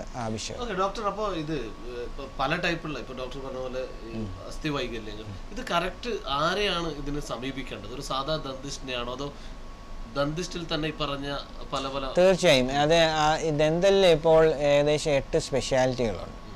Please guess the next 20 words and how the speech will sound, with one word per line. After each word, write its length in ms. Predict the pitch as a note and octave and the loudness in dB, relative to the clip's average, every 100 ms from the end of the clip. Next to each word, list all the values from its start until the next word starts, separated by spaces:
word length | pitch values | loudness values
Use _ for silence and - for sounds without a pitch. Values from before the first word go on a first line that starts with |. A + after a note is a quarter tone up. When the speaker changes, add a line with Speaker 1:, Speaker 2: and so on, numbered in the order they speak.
| - - - | -12 -12 -12
Speaker 1:
അപ്പോൾ 320 | B2+ B2+ B2+ C3 | -8 -4 0 0
ഒരു 120 | F#3 | 0
സ്പെഷ്യാലിറ്റിയാണ് 840 | - D3 - D3+ D3+ D3 C3+ D3+ | 0 0 4 4 4 2 0 0
ദന്തക്രമീകരണം, 880 | D3 C#3 C#3+ C#3 B2 B2 A#2 E2+ - - | 0 4 2 2 2 2 0 -2 -6 -2
orthodontics 800 | C#3+ - C#3+ C3 B2+ B2+ A#2 A#2+ | 0 4 4 4 2 2 -2 -4
എന്ന് 120 | A2 | -6
പറയും. 200 | - - - - - - - | -8 -12 -12 -12 -12 -10 0
പിന്നെ 280 | E3+ G3+ G#3+ | 4 6 6
പല 140 | F#3+ F#3+ G#3 | 6 8 8
പ്ര-, 200 | G3 F#3 F3+ | 8 4 6
മോണയ്ക്കുള്ള 540 | E3 E3+ E3+ E3 E3 D#3+ | 8 8 8 4 4 4
സ്പെഷ്യലിസ്റ്റ് 540 | - D#3 - D3+ - D3 | 2 -2 2 0 2 0
ഉണ്ട്, 200 | C#3 C3+ E3 - | 2 0 -4 -6
അങ്ങനെയൊക്കെയുണ്ട്. 580 | D#3 D#3 C3 A#2 G#2 F#2 | 0 2 2 2 -2 -4
അപ്പം 200 | C3 D#3+ - | -4 -4 0
ചില 240 | F#3+ G#3 | 4 6
ചികിത്സകളൊക്കെ 1080 | B3+ A3+ F#3+ G3+ F#3 G#3+ G#3 F3+ D#3 D#3+ D#3+ - - - | 4 4 2 2 6 8 10 10 6 4 4 0 -10 -4
നമ്മുടെ 400 | D#3 D#3 F3 G3 F3 | 0 2 4 6 6
നാട്ടിൽ 380 | D3 D3+ D3+ E3 A#2+ B2+ C#3 - D#3 | 6 4 4 6 6 6 2 0 2
ഒരു, 460 | D3 D#3 D#3 D3+ | 4 6 6 2